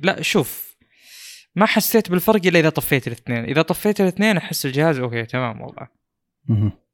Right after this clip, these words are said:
Speaker 1: لكن إذا بتشغل الاثنين، لا، لا، ما هي سهلة أبدًا يعني. أشو-، أتوقع، أتوقع أن التأثير الأبرز المية وعشرين، مو الفايف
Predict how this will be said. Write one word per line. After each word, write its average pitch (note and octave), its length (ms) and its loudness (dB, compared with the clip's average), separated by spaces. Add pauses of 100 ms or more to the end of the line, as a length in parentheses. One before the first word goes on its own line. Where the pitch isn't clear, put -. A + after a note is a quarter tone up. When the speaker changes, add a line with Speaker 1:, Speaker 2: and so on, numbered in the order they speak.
(1040)
Speaker 1:
لكن C3 380 -2
إذا C3 200 -2
بتشغل F#3 380 0
الاثنين، A3+ 460 -2
لا، D#3 180 2
لا، A#2+ 120 -4
ما D3 120 -4
هي C#3+ 100 -2
سهلة A#2+ 380 -6
أبدًا B2 240 -12
يعني. - 340 -16 (240)
أشو-، B3 180 2
أتوقع، D#3+ 560 0
أتوقع - 520 -2
أن C3 140 -6
التأثير - 560 -4
الأبرز C#3 520 -2
المية B2 220 -6
وعشرين، - 380 -8 (760)
مو C3+ 100 -2
الفايف - 300 -10